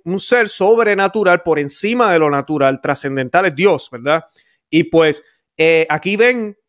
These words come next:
lo que Juan Pablo segundo nos está hablando y otros san-, grandes santos nos hablan de esa, eh, unidad entre el espíritu, el alma y el cuerpo. Usted peca con el cuerpo, usted se santifica con el cuerpo,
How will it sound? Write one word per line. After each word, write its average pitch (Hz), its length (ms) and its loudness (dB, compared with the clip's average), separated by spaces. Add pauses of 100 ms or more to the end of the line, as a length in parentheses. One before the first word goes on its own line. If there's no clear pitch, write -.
lo 156 180 0
que 151 300 -2
Juan 151 180 -2
Pablo 165 180 0
segundo 190 280 -2
nos 185 100 -2
está 175 260 2
hablando 185 340 0
y 160 100 -2
otros 165 360 0
san-, 165 200 -4
grandes 165 320 0
santos 180 300 -4
nos 160 120 0
hablan 160 380 -2 (280)
de 170 320 0
esa, 208 440 0 (300)
eh, 165 240 2
unidad 180 640 0
entre 139 360 -10
el 135 80 -4
espíritu, 185 540 -4
el 143 80 0
alma 190 500 0 (260)
y 190 160 0
el 156 140 0
cuerpo. 165 520 -2 (760)
Usted 196 320 0
peca 233 300 0
con 170 120 -4
el 147 100 -8
cuerpo, 160 600 -4
usted 143 220 -4
se 175 100 -8
santifica 190 600 -2
con 143 140 -8
el 123 100 -12
cuerpo, 127 460 -14